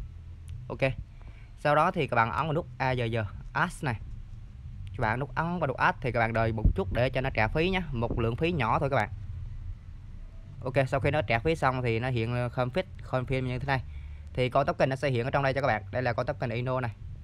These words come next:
nhé. Đây là con, đây là con token Inno. Ok, sau khi các bạn add contract xong thì các bạn quay trở lại form, các bạn kéo xuống đây. Thì cái việc đầu tiên nó yêu cầu chúng ta là điền lại địa chỉ ví Solana nhé. Cái ví Sol, à, Solana address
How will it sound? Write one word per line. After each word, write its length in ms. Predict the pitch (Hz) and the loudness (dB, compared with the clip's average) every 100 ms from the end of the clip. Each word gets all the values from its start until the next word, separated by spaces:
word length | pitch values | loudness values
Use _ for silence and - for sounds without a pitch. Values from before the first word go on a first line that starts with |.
| - | -6
nhé. 80 | 139 - - - - - | -6 -6 -12 -14 -16 -12
Đây 100 | 120 | -4
là 60 | 120 | -2
con, 180 | 110 107 | -2 -2
đây 120 | 127 | 0
là 100 | 120 | 0
con 140 | 117 | -2
token 220 | 127 139 117 | -4 -4 -2
Inno. 240 | 120 123 - - - - - - - | 0 -2 -4 -12 -14 -14 -14 -14 -2
Ok, 200 | 147 165 | 4 4
sau 180 | 143 160 | 4 2
khi 120 | 151 | 2
các 80 | 156 | 2
bạn 140 | 120 107 | 2 2
add 180 | 151 | 0
contract 260 | 151 143 170 | 0 0 0
xong 200 | - 135 | 0 0
thì 100 | 123 | 2
các 80 | 113 | 2
bạn 160 | 110 | 2
quay 100 | 123 | 0
trở 140 | 120 123 | 0 2
lại 180 | 107 107 | 2 2
form, 160 | 131 127 - - | 2 4 2 2
các 80 | 127 | 2
bạn 200 | 104 107 | 0 0
kéo 300 | - 143 156 | 0 0 0
xuống 240 | - 156 | 0 0
đây. 160 | 151 131 - - - - - - | 2 2 0 -6 -12 -14 -14 -4
Thì 100 | 131 | 0
cái 120 | 151 | 2
việc 160 | 139 135 | 4 4
đầu 140 | 131 | 4
tiên 220 | 151 151 | 4 2
nó 60 | 160 | 2
yêu 100 | 151 | 4
cầu 140 | 135 | 4
chúng 100 | 131 | 4
ta 120 | 147 | 4
là 140 | 139 120 | 4 4
điền 180 | 120 113 | 2 4
lại 240 | 110 113 | 4 4
địa 140 | 113 | 2
chỉ 220 | 107 113 123 | 0 0 0
ví 220 | 147 170 | 0 0
Solana 680 | - 131 131 131 135 135 120 - - - - | 2 4 4 4 2 0 -2 -10 -12 -16 -8
nhé. 100 | 143 147 - - - | -6 -4 -8 -14 -6
Cái 120 | 151 | -2
ví 120 | 151 160 | -2 0
Sol, 360 | - 131 131 | 4 4 4
à, 100 | 127 | 0
Solana 640 | 123 139 131 131 131 131 | 0 0 2 2 2 2
address 280 | 127 127 180 | 2 2 0